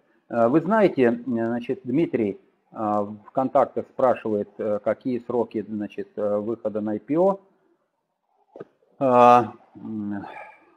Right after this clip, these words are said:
я уже об этом говорил, повторюсь здесь для всех. Э, что является сроком до вы-, для выхода на ай пи о?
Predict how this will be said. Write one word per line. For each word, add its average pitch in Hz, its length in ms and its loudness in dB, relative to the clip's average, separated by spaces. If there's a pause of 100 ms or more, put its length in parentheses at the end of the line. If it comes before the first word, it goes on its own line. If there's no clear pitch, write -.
(680)
я 160 260 4
уже 156 200 2
об 143 100 -2
этом 143 200 -2
говорил, 165 280 2
повторюсь 160 480 -2
здесь 123 220 -2
для 127 140 2
всех. 113 300 -6 (500)
Э, 104 140 -4
что - 220 2
является 160 440 4
сроком 143 400 0
до 113 100 0
вы-, 120 320 0
для 117 140 0
выхода 120 340 -4
на 113 100 -6
ай 110 60 -6
пи 117 180 -4
о? 90 200 -4